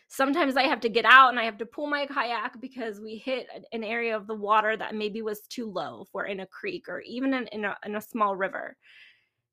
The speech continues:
And it, it very much is like my journey, right? And when people are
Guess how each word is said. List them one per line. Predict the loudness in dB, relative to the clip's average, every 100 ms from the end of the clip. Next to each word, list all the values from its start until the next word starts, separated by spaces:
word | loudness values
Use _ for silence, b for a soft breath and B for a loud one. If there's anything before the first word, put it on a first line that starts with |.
| _ -2
And | 2 2 2 -2 -8 -12 _ _ _ _ _ _ _ _
it, | -16 -14 -18 -4
it | -4 -4 2
very | 4 6 4
much | 2 -2
is | -6 0
like | -2 0
my | -4 -4
journey, | -2 -2 -2 -6 -12 -14 _ -4
right? | -2 -2 -2
And | -4 -4 -8 _ _ _ -4
when | -2 -2 -2 -6 b b _ _
people | -2 -2 4 4 6 2 -4 _ _ _ _ _ _ _
are | 0 4 6 4 2 -6